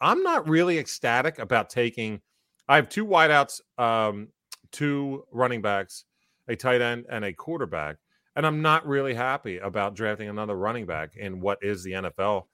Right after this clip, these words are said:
anymore and a half P P R. But there's a guy by the name of Alvin Kamara still <laughs> out there. So I know he's suspended for the first three weeks.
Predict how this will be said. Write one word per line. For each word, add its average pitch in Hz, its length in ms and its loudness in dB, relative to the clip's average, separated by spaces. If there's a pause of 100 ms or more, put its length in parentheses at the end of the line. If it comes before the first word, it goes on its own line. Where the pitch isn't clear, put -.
(360)
anymore 87 500 -4
and 113 120 -2
a 98 60 -2
half 98 200 0 (280)
P 117 120 -4
P 98 140 -6
R. 104 220 0
But 95 280 -2 (300)
there's 143 160 2
a 143 40 -6
guy 139 200 4
by 131 100 2
the 120 60 -2
name 123 160 -2
of 117 60 -4
Alvin 110 220 -2
Kamara 101 320 -4
still - 220 -16
<laughs> - 40 2
out 113 220 6
there. 92 180 4
So 95 360 0 (400)
I 123 100 8
know 139 200 8
he's 135 120 0
suspended 135 500 0
for 147 80 -6
the 120 80 -8
first 127 300 -2
three 127 160 -2
weeks. 151 380 -4